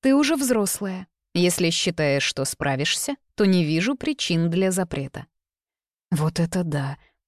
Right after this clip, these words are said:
Может, я попала в параллельное измерение? Иначе как объяснить, что она так легко сдалась?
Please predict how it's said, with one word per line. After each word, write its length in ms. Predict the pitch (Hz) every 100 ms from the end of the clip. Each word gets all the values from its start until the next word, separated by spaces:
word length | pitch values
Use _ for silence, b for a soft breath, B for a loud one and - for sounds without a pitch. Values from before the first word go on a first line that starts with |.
| _
Может, 320 | 175 175 170
я 180 | 147 160
попала 440 | 170 151 175 185 165
в 100 | -
параллельное 720 | 143 156 160 185 185 175 170
измерение? 720 | 143 160 156 190 262 160 147 b b
Иначе 400 | b 208 214 -
как 340 | 190 208 185 165
объяснить, 680 | 135 123 139 - 247 240 - b
что 220 | - -
она 220 | 160 160 160
так 220 | 233 -
легко 400 | 180 - - 180
сдалась? 720 | 165 160 175 170 139 - -